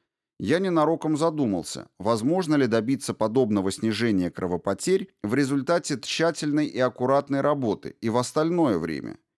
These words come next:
или же в случае с Фейс нам действительно помогла удача, либо, как считала сама женщина,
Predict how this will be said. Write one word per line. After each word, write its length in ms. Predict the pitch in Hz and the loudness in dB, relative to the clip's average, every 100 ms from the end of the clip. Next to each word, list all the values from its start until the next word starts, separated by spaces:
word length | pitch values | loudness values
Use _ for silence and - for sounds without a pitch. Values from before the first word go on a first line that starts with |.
| _ _ _ | _ _ _
или 200 | 110 147 | 0 2
же 140 | 143 123 | 2 -2
в 60 | |
случае 440 | - 139 107 110 98 | -2 -2 -2 -2 -4
с 60 | |
Фейс 420 | - - 156 185 - | -4 -4 -2 -2 -2
нам 220 | 120 156 | 0 0
действительно 640 | 147 - 104 127 156 156 | -4 -4 -6 -4 -2 -2
помогла 500 | - 104 104 101 101 | 0 0 0 0 0
удача, 720 | - 85 80 82 101 - 143 143 _ _ _ | -2 -6 -2 0 0 -2 -4 -6 _ _ _
либо, 380 | 82 87 113 139 | -6 -4 -2 -4
как 200 | 110 - | -4 -6
считала 400 | - 92 98 85 | -8 -2 0 0
сама 320 | - 87 78 | -4 -6 -6
женщина, 560 | 76 113 139 156 135 | -4 -4 -4 -4 -4